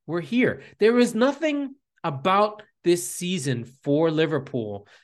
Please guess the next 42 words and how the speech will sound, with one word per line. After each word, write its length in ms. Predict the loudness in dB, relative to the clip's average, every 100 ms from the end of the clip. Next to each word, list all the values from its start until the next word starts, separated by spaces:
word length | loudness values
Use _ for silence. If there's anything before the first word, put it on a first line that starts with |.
| _
that 180 | -2 0
said 380 | -2 2 2 2
they 120 | -2
should 260 | -2 -4 -2
be 100 | -6
co-, 300 | -6 -10 -12 -8
declining 560 | -8 -2 0 2 0
as 140 | -2 -4
much 200 | -8 -10
as 100 | -8
they 140 | -8
are. 240 | -8 -14 -20 _ _ _
The 160 | -8 0
only 420 | 6 8 8 6 4
thing 320 | 2 2 2
it 140 | -2
could 160 | -2 -2
have 160 | -2
been 340 | -4 -4 -6 -14 _ _ _ _
was 400 | -2 0 0 -6 _ -8
mental 420 | -2 0 0 -2
belief 480 | 0 0 0 0 -2
and 100 | -6
energy 400 | -6 -6 -8 -10
and, 140 | -10 -12
and 120 | -12
capability. 720 | -8 -8 -4 0 0 -2 -12 _ _ _ _
They 160 | 2 2
needed 380 | 2 2 0
to 80 | -2
believe 500 | -2 0 0 0 0
again. 400 | -4 -8 -16 -20 _ _ _ _ _ _ _ _ _ _ -4
This 220 | -2 0
is, 140 | -2 0
it's 160 | -2
incredible 580 | 0 0 2 4 4 4
that 180 | 2 0
this 160 | -2 -4
is 100 | -8
the 100 | -8
same 360 | -2 -2 -2
team 420 | -4 -4 -2 -2